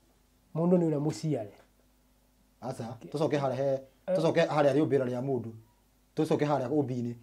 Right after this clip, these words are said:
Speaker 2: Mũndũ nũ?
Speaker 1: Nĩ image ya Ngai.
Speaker 2: Eh, mhm.
Speaker 1: Ah,
Speaker 2: Mũndũ ĩ?
Speaker 1: mũndũ n-
Speaker 2: Nĩ ndoro yoire ĩgĩkĩrwo
Speaker 1: Nĩ ndoro.
Speaker 2: mĩhũmũ. Ndoro yairwo ĩgĩkĩrwo mĩhũmũ.
Speaker 1: Mĩhũmũ.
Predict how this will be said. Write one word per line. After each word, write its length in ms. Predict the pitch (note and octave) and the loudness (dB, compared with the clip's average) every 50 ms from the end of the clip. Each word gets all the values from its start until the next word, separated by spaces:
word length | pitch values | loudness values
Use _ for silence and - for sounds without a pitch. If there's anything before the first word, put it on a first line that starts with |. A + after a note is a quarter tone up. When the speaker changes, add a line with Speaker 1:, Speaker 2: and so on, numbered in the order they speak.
| - - | -6 -2
Speaker 2:
Mũndũ 200 | D#3 E3 D#3+ F3 | 2 2 4 4
nũ? 160 | E3 D3 A#2+ - - - _ _ _ _ _ _ _ _ _ _ _ _ - | 4 2 0 -2 -10 -20 _ _ _ _ _ _ _ _ _ _ _ _ -10
Speaker 1:
Nĩ 180 | D3+ D3+ D3+ D3+ D3+ | -6 -4 -2 0 0
image 500 | D3 D3 C#3+ C3+ B2+ B2 A2+ A2+ - C#3 C3+ | 0 -2 -2 -4 -6 -8 -10 -12 -10 -10 -8
ya 160 | C3+ C3 C3 B2+ B2+ B2 | -8 -8 -10 -10 -12 -14
Ngai. 340 | A#2 A2+ A2+ - A2+ A2 G2+ - _ _ _ _ _ _ _ _ _ _ - | -18 -16 -10 -10 -8 -8 -10 -14 _ _ _ _ _ _ _ _ _ _ -16
Speaker 2:
Eh, 120 | C#3 C#3 C#3 - - | -16 -16 -14 -14 -12
mhm. 380 | C3+ C3+ C3+ B2 C#3+ D#3 C3 G#2+ - - - | -10 -8 -8 -6 -6 -8 -8 -10 -14 -14 -10
Speaker 1:
Ah, 180 | C3 C3 B2+ D#3 | -8 -2 4 6
Speaker 2:
Mũndũ 220 | F3 F3+ E3+ F#3 E3 | 8 8 10 8 8
ĩ? 140 | D3 B2+ C3 - - G3+ | 8 4 2 -2 -8 -8
Speaker 1:
mũndũ 340 | F3 E3+ F3 F#3+ F#3 D#3+ F3 - | -4 0 2 2 2 0 -2 -4
n- 120 | D#3+ D#3 - C3 C#3 | -4 -8 -6 0 8
Speaker 2:
Nĩ 140 | D#3 F3+ D#3+ | 10 10 10
ndoro 320 | C3+ F3 F#3 E3+ D3+ C#3+ | 12 12 12 12 12 10
yoire 300 | C3+ C3 B2+ B2+ C3 C3+ D#3 | 8 8 6 6 6 4 4
ĩgĩkĩrwo 360 | C#3+ C3 A#2+ - C3+ C3+ C#3+ | 4 4 2 2 4 4 4
Speaker 1:
Nĩ 20 | C#3 | 4
ndoro. 280 | C3+ E3+ E3 D3+ C3+ A#2+ | 6 6 6 6 6 4
Speaker 2:
mĩhũmũ. 180 | A2+ A#2 A#2 A#2 - _ _ _ _ - | 0 -4 -8 -10 -14 _ _ _ _ -4
Ndoro 300 | C3+ B2 F#3 G3 G#3 A#3+ A3+ | 4 8 8 10 10 12 12
yairwo 400 | F3+ E3 D#3+ D3 C3+ C#3 E3 F3 | 12 12 12 12 10 10 8 8
ĩgĩkĩrwo 300 | D#3 D#3+ D#3+ D#3 C#3 C3+ B2+ | 8 8 4 4 2 0 2
mĩhũmũ. 400 | C3+ B2 C3+ C#3 B2+ A#2+ A#2+ A#2+ D3 | 0 0 0 0 0 0 -2 -4 -6
Speaker 1:
Mĩhũmũ. 400 | C3+ B2 C3 B2+ A#2 A2 A2 | -6 -8 -10 -12 -12 -14 -16